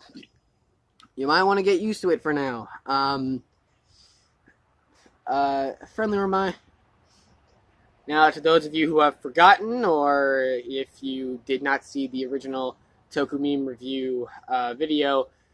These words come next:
you can either email your meme using the subject Toku Meme Review, you can tweet to me your meme at Jaden Sakaki ninety, ninety-nine. <laughs>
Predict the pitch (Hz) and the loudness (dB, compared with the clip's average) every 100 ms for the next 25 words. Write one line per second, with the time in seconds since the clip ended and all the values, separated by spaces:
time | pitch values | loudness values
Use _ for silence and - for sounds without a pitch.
0 | _ - 131 135 131 127 - 160 180 185 | _ -10 -6 -4 -4 -4 0 0 4 4
1 | 180 180 175 170 170 185 202 139 143 139 | 4 4 2 2 4 2 0 -2 0 0
2 | 151 151 - 147 139 151 151 - 143 135 | 0 -2 0 -2 2 0 0 -4 -4 -2
3 | 180 180 165 151 147 135 143 151 170 165 | -2 0 0 2 0 -2 0 2 2 -2
4 | _ _ _ _ 139 143 139 - 143 139 | _ _ _ _ -2 0 0 -2 -4 -2
5 | 139 135 - 185 185 - 165 160 156 143 | -4 -8 -4 2 2 2 -4 -2 0 0
6 | 147 165 196 - 143 143 131 147 151 160 | 0 0 -2 -4 -2 -2 -2 -2 -2 -4
7 | 180 - 151 156 175 165 156 160 160 - | -6 0 2 2 -2 -2 -2 -4 -8 -20
8 | _ _ - 147 156 180 151 - 170 - | _ _ -8 -4 -2 0 -2 -2 -8 -16
9 | - | -20